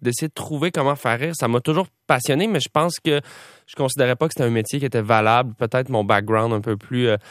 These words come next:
euh, famille de musiciens, euh, c'est un peu sérieux, euh, tout ça, je sais pas. Donc, euh, ça a pris du temps avant de, d'assumer que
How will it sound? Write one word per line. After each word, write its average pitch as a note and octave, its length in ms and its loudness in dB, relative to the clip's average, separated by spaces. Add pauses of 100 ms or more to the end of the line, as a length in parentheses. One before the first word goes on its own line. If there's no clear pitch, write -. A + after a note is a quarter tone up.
(260)
euh, G#2 220 0
famille A2+ 560 0
de A2+ 100 0
musiciens, A2 760 0
euh, G#2 40 -2
c'est A2+ 100 -6
un G#2+ 80 -2
peu A#2 140 -6
sérieux, G#2+ 600 -2
euh, G2 60 -6
tout - 140 -18
ça, - 140 -12
je G#2 120 -10
sais G2+ 140 -8
pas. A2 200 -6 (460)
Donc, G2+ 280 -4
euh, G#2 100 -2
ça G2+ 160 -2
a G2 60 -4
pris - 220 -4
du B2 160 -8
temps D3+ 180 2
avant B2+ 240 2
de, B2 140 2 (220)
d'assumer B2 680 0
que A2+ 260 -2